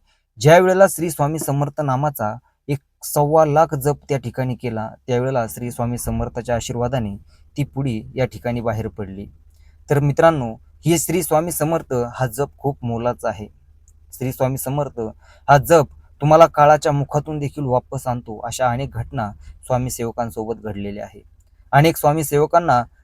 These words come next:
स्वामींचं केलेलं भक्तीचं स्वरूप आणि बा-, स्वामींची केलेली भक्ती याचं देखील फळ अनेक स्वामी सेवकांना या ठिकाणी मिळ-, मिळालेलं आहे. दवाखान्यात जो इलाज डॉक्टरकडून झाला नाही,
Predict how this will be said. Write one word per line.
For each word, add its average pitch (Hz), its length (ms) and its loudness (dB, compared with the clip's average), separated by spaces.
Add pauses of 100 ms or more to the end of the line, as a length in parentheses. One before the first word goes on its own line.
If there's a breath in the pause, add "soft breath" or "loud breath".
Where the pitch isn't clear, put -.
स्वामींचं 165 640 2 (140)
केलेलं 147 500 2 (360)
भक्तीचं 185 640 2 (140)
स्वरूप 156 460 0 (480)
आणि 147 200 2 (120)
बा-, 131 280 2
स्वामींची 151 500 0
केलेली 151 320 -2
भक्ती 127 560 -4
याचं 135 220 -2
देखील 139 280 -6 (100)
फळ 123 200 0
अनेक 123 340 -4
स्वामी 135 500 -4
सेवकांना 123 480 -6
या 117 60 -4
ठिकाणी 117 380 -10
मिळ-, 107 220 -6 (180)
मिळालेलं 113 460 -2
आहे. 101 200 -8 (1300)
दवाखान्यात 131 580 2 (420)
जो 165 140 6
इलाज 156 360 8
डॉक्टरकडून 165 560 0
झाला 147 220 4
नाही, 123 280 -4